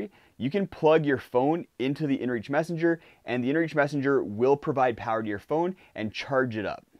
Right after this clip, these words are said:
That's a great feature if you have triggered an S O S and your phone is running low on battery. You can use that reverse charging feature and continue to send messages quickly and efficiently through your phone instead of having to tediously <laughs> try and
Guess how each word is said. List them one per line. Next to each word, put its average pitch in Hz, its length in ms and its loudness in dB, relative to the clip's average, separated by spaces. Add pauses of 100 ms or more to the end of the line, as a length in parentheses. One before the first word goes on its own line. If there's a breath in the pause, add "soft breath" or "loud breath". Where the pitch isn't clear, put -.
(120)
That's 151 180 4
a 190 40 6
great 147 300 2
feature 143 380 2
if - 180 -4
you 117 80 -2
have 117 340 2
triggered 127 400 0
an 110 120 -2
S 101 260 -4
O 101 80 -2
S 113 220 0
and 110 40 -8
your 95 120 -8
phone 110 260 -6
is 101 160 -8
running 98 320 -6
low 92 160 -6
on 90 120 -8
battery. 123 420 -2 (200 soft breath)
You 101 120 -8
can 107 100 -4
use 131 160 2
that 147 160 6
reverse 117 320 0
charging 98 340 -4
feature 160 360 -2
and 127 100 -4
continue 131 300 0
to 180 80 4
send 135 420 -2 (220 soft breath)
messages 117 500 -2
quickly 180 560 0
and 117 80 0
efficiently 135 640 -4 (160 soft breath)
through 123 240 -4
your 104 100 -2
phone 180 360 0 (180 soft breath)
instead 147 300 2
of 175 80 4
having 175 220 4
to - 40 -2
tediously 147 520 0
<laughs> - 0 -
try 131 320 6
and 117 160 2